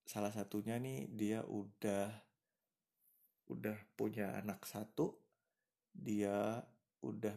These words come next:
menamatkan pendidikan sampai tingkat doktoral, dia juga udah, eh,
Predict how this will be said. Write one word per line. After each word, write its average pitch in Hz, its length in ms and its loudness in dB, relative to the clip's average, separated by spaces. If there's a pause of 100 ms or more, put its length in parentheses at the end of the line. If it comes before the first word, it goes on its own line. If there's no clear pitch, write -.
menamatkan 101 720 -2
pendidikan 101 640 0
sampai 101 480 -4
tingkat 101 640 -4 (160)
doktoral, 127 720 2 (640)
dia 107 320 2
juga 107 240 2
udah, 98 440 -2 (1000)
eh, - 260 -12